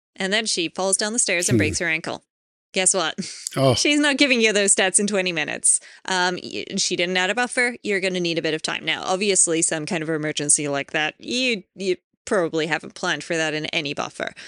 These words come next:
Speaker 1: But at the very least, giving her time to run into, uh, I don't know, uh, Rachel from H R and have a quick chat about this problem that, that cropped up that they found up, out about the other day and that they are in the process of resolving, and that seems to be going well.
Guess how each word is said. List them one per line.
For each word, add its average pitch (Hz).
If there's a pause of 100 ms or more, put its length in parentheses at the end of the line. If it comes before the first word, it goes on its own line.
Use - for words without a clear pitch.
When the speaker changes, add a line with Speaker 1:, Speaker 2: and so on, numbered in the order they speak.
(280)
Speaker 1:
But 196
at 202
the 202
very 240
least, 196
giving 175
her 165
time 170 (100)
to -
run 160
into, 160 (240)
uh, 151
I 151
don't 147
know, -
uh, -
Rachel 202
from 170
H 170
R 156 (220)
and 190
have 175
a 170
quick 190
chat 175
about 160
this 160
problem 160
that, 156
that 156
cropped -
up 143
that 165
they 156
found 151
up, 147 (120)
out 160
about 165
the 156
other 147
day 202 (300)
and 165
that 156
they 156
are 156
in 151
the 156
process 170
of 165
resolving, 170
and 156
that 156
seems 156
to -
be 151
going 147
well. 160